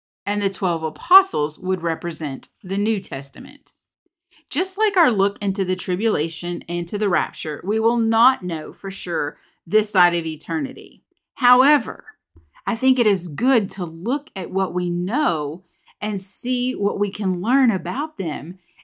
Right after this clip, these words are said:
and how we can use it to grow closer to God. We learn from them the beauty of worship. Bowing down in worship allows us to give full submission to God,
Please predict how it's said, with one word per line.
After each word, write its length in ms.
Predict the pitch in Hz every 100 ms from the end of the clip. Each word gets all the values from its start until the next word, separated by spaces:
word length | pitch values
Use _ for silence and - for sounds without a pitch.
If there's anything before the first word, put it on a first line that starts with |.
| _
and 180 | 220 208
how 300 | 180 220 214
we 160 | 214
can 240 | 196 202 190
use 240 | 196 190
it 220 | 175 -
to 160 | - 208
grow 260 | 196 185 170
closer 420 | - 175 160 156
to 140 | 143
God. 480 | 156 160 147 - 135 _ _ _ _ _
We 240 | 208 269
learn 640 | 240 226 233 240 262 311 294
from 300 | - 269 220
them 260 | 196 185
the 300 | 151 180 156 -
beauty 800 | 190 208 269 294 262 180 151 135
of 180 | 180 165
worship. 640 | 175 170 165 - - _ _ _ _ _
Bowing 640 | 156 180 214 247 294 311 247
down 360 | 226 214 208
in 180 | 214 196
worship 420 | 180 190 185 160 -
allows 420 | 190 190 208 220
us 140 | 214
to 100 | -
give 240 | 196 196 160
full 480 | - _ 277 254 254
submission 720 | - 208 196 202 190 180 185
to 120 | 180
God, 420 | 170 156 123